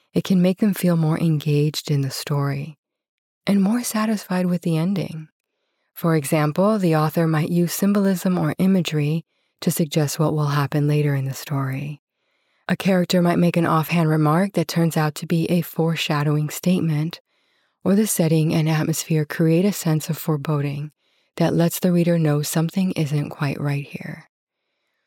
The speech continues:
When attempting to write indirect foreshadowing,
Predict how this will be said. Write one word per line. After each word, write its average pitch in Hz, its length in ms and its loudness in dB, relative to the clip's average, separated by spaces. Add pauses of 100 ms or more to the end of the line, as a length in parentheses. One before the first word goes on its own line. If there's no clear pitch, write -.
(240)
When 175 120 4
attempting 170 540 2
to 180 120 0
write 156 280 2
indirect 160 540 0
foreshadowing, 160 920 -2